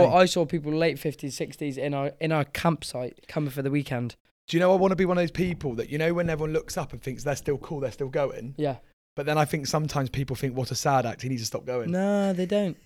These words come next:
Speaker 1: <laughs>
Speaker 2: They don't. I think maybe probably once you get into your fifties for Creamfields, but I reckon still forties is still
Speaker 1: Yeah. It is bloody
Speaker 2: it's
Speaker 1: good,
Speaker 2: still
Speaker 1: isn't it?
Speaker 2: cool.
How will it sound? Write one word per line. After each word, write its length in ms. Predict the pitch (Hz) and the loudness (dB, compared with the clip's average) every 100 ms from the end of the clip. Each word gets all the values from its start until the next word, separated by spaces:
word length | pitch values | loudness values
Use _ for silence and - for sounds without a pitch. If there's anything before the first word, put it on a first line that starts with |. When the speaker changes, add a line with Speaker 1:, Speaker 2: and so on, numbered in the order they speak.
| - - | -14 -12
Speaker 1:
<laughs> 240 | - 247 | -4 2
Speaker 2:
They 120 | 180 | 4
don't. 240 | 190 175 - - - - | 6 4 0 -14 -12 2
I 80 | 180 | 6
think 160 | 220 | 6
maybe 300 | 202 196 185 | 6 4 4
probably 300 | 165 185 170 | 4 2 2
once 240 | 160 160 147 | 2 0 2
you 40 | |
get 140 | 165 143 | 0 0
into 240 | 151 156 | 0 2
your 320 | 151 147 131 - _ _ _ _ - _ _ _ _ _ _ - | 4 4 2 -4 _ _ _ _ -20 _ _ _ _ _ _ 0
fifties 580 | 180 - 147 131 - - | 2 2 -2 -4 -6 -10
for 140 | - | -10
Creamfields, 600 | 143 151 135 139 143 139 - | -4 -4 -2 -2 -4 -6 -6
but 80 | 143 | 0
I 120 | 156 | 2
reckon 300 | 165 156 143 | 4 2 0
still 180 | 131 151 | -2 -2
forties 420 | - 156 123 131 | 2 0 0 -4
is 120 | 127 - | -8 -6
still 340 | 151 139 120 | -2 0 -2
Speaker 1:
Yeah. 400 | - 135 123 110 - _ _ _ _ _ | -2 0 2 0 -6 _ _ _ _ _
It 100 | - | 0
is 140 | 175 139 | 0 2
bloody 180 | 160 | 2
Speaker 2:
it's 80 | 143 | 2
Speaker 1:
good, 60 | - | 4
Speaker 2:
still 100 | 165 | 2
Speaker 1:
isn't 80 | 123 | 6
it? 40 | |
Speaker 2:
cool. 280 | 160 131 | 4 4